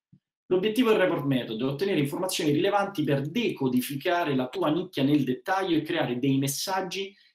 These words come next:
che risuonano fortemente con i potenziali clienti. Indice,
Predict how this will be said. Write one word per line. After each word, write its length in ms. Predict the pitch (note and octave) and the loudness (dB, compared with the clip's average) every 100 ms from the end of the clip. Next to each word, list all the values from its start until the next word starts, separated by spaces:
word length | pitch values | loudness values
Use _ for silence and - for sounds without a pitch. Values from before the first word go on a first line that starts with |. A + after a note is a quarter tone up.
| - | 0
che 180 | E3+ D#3 | 2 2
risuonano 760 | F3 D#3+ - G#3+ D3 B2 A2+ G#2+ | 0 -2 0 2 2 2 -2 -6
fortemente 880 | E3 D#3+ F3 F3 G#3 G3+ G3+ - - | -4 -4 -2 -4 -4 -6 -6 -8 -8
con 440 | D#3+ F3 E3 - | -2 0 0 -2
i 120 | - C#3+ | 0 2
potenziali 500 | C3+ C#3+ - C3+ A#2 | 4 2 2 0 0
clienti. 480 | A2 G#2+ - - - _ _ _ _ _ _ _ _ _ _ _ _ _ _ - | -4 -6 -10 -16 -20 _ _ _ _ _ _ _ _ _ _ _ _ _ _ 0
Indice, 720 | G#3 C#3+ A#2 - - - | 4 6 4 2 -6 -12